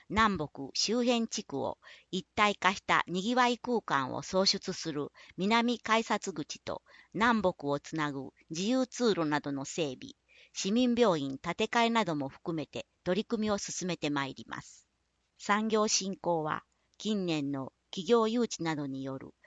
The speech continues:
雇用拡大の流れを継続し、観光は日本遺産認定を受けた笠岡諸島や笠岡湾干拓地への誘客拡大を図ってまいります。子育て、福祉は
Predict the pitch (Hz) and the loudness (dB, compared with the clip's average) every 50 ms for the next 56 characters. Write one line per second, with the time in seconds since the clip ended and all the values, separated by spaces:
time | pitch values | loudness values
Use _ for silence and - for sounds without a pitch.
0 | _ _ _ - 190 202 233 233 226 - - 208 190 - 208 214 208 208 208 208 | _ _ _ -2 2 4 4 4 4 2 0 -4 -4 0 0 2 2 2 0 -2
1 | 202 202 196 196 190 196 185 185 175 151 127 - _ - 165 160 - 156 147 - | -2 0 0 0 2 0 0 0 0 -2 -2 -6 _ -4 -4 -4 -4 -6 -10 -10
2 | - 147 - - - - - _ _ _ _ _ - - _ _ _ - 180 180 | -10 -10 -8 -8 -10 -10 -14 _ _ _ _ _ -20 -20 _ _ _ 0 0 0
3 | 180 175 - - 170 156 151 147 143 - - _ _ - _ _ - 170 185 202 | 0 -2 -2 0 0 0 2 0 -2 -2 -4 _ _ -20 _ _ -4 -2 0 0
4 | 233 240 233 226 - 226 226 - - 170 156 139 135 143 165 190 202 196 - 208 | 2 2 0 0 -2 -4 -4 0 0 0 0 0 -2 -4 -4 -4 -4 -4 0 2
5 | 202 196 190 185 175 175 - - 151 - - - - - _ _ _ _ _ _ | 2 4 2 2 0 -2 -6 -8 -8 -8 -6 -10 -10 -10 _ _ _ _ _ _
6 | 214 190 - - 208 214 202 - 208 202 - - 196 180 - - 131 131 139 139 | -6 -4 2 4 4 4 4 2 -2 -2 -2 -2 -4 -4 -4 -6 -8 -8 -8 -8
7 | - - - _ _ _ - _ _ - 180 190 - 247 233 226 220 - - 208 | -10 -12 -12 _ _ _ -20 _ _ -6 -6 -2 0 0 2 2 0 2 2 4
8 | 202 208 202 196 190 202 - 208 214 226 220 - 220 - - 214 - - 147 151 | 4 4 4 2 0 -2 0 0 0 2 0 -2 -2 -2 -4 -6 -6 -4 -2 -2
9 | 147 143 135 139 143 - - - - - _ 165 208 240 - - 240 226 - 240 | -2 0 -2 -4 -4 -6 -10 -18 -20 -14 _ 0 0 0 2 2 0 0 0 -6
10 | - - 180 - 208 185 202 196 196 196 185 190 196 - - 185 202 - _ - | -6 -6 -6 -6 0 2 2 2 2 2 0 -2 -2 -2 -2 -2 -2 -2 _ -6
11 | 139 139 131 131 139 139 - - - - 151 - - - _ _ _ _ _ _ | -4 -4 -4 -4 -6 -8 -12 -12 -10 -10 -10 -12 -14 -20 _ _ _ _ _ _
12 | _ _ _ _ _ _ _ _ _ _ _ _ - - 180 - 220 196 185 170 | _ _ _ _ _ _ _ _ _ _ _ _ -6 -6 -2 0 0 0 0 0
13 | - _ - 139 120 - _ _ _ _ _ _ - - - 226 208 - - 160 | -2 _ -6 -6 -6 -6 _ _ _ _ _ _ -20 -8 -4 -2 0 0 0 -2
14 | 139 - - | -6 -8 -10